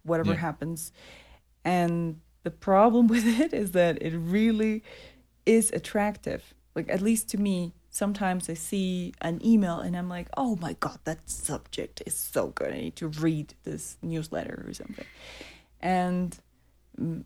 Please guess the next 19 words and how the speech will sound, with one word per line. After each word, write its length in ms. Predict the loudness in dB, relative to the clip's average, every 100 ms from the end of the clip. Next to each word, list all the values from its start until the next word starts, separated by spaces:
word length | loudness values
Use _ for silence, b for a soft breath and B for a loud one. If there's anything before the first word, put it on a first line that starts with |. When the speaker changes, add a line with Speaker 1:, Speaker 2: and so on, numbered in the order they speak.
| _ _ _ -4
Speaker 1:
maybe 320 | 0 4 4
it's 180 | 4 2
not 180 | 2
the 80 | 2
right 200 | 2 0
time. 500 | 0 0 0 -2 -8 -12 _ -2
Maybe 400 | 2 6 6 6
I'm 160 | 6
not 200 | 4 2 2
open 420 | 4 4 0 -6
for 120 | -8
that. 180 | -8 -4
Maybe 280 | 0 2 4
I 20 |
was 260 | 2 0 -2
in 80 | -4
the 80 |
middle 360 | -2 0 2 2
of 300 | 2 0